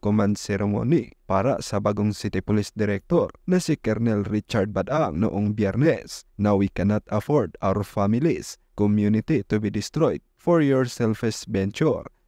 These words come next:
Gusto mo lang yumaman sa pagbebenta ng droga at pagsira sa buhay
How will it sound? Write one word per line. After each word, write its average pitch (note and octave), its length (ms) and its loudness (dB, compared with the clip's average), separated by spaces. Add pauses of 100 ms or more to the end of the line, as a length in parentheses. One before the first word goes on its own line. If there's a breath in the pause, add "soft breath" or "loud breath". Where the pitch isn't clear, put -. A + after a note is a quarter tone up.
(140)
Gusto G#2+ 320 0
mo G#2+ 80 2
lang G#2+ 240 2
yumaman G#2+ 500 0
sa - 220 -4
pagbebenta G#2 800 -2 (240)
ng F3+ 320 4
droga A2 560 0
at - 160 -8 (100)
pagsira G#2+ 640 -2
sa A2 160 -4
buhay A#2+ 480 -2